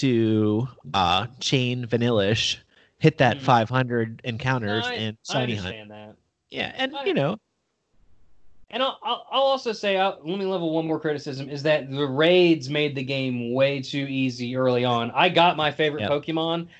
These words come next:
Speaker 2: That's why I was reminded of this, is 'cause you said yours wasn't in there. I got an Esper in one of my first three raids.
Speaker 1: Yeah.
Speaker 2: So, I, I was straight. Like, I had an overleveled team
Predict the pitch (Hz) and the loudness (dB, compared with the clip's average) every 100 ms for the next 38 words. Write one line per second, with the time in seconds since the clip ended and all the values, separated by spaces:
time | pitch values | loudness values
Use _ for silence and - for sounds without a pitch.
0 | _ 185 190 208 190 156 156 175 180 143 | _ 2 6 6 6 2 0 0 0 -4
1 | 139 139 135 123 139 131 139 151 135 147 | -4 -4 -6 -10 -10 -8 -6 -6 -4 -4
2 | 131 139 127 160 135 123 120 - - - | -2 -4 -2 -4 -2 -4 -6 -12 -20 -4
3 | 185 226 214 160 180 196 - 165 147 139 | 0 2 2 2 0 0 -4 -4 -2 -2
4 | 139 120 _ _ _ _ 147 151 151 147 | -4 -8 _ _ _ _ -6 -4 -2 -4
5 | 147 143 131 156 185 175 160 151 175 165 | -6 -10 -2 2 4 4 2 2 0 0
6 | - - 170 170 151 143 123 117 113 - | -6 -8 0 4 4 4 2 -2 -10 -18
7 | _ _ _ _ 107 87 110 _ _ _ | _ _ _ _ -4 -4 -10 _ _ _
8 | _ _ _ _ _ - 139 135 127 123 | _ _ _ _ _ -6 2 2 2 -2
9 | - _ _ _ _ _ 123 147 135 - | -10 _ _ _ _ _ -6 -4 -6 -10
10 | _ _ _ 131 240 196 - 196 190 127 | _ _ _ 0 2 2 0 0 0 -2
11 | 131 131 180 196 196 165 151 165 170 165 | -4 -2 0 0 2 2 2 0 2 0
12 | 160 160 170 165 160 147 | 0 -2 -4 -2 -2 -6